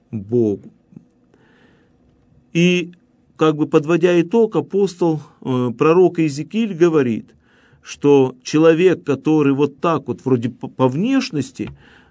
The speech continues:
он хороший, он, э, благочестивый, но в душе он любит мир, он любит то,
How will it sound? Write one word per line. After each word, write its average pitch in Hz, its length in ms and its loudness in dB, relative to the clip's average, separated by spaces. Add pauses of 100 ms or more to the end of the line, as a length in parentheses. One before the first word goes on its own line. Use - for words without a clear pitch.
он 139 400 -2
хороший, 185 840 0
он, 117 360 -6 (340)
э, 113 680 -4
благочестивый, 131 1200 -4 (280)
но 131 140 0
в 117 60 -4
душе 143 440 -2
он 123 220 -2
любит 123 580 -2
мир, 127 560 -6 (460)
он 131 200 -2
любит 131 400 0 (180)
то, 147 420 2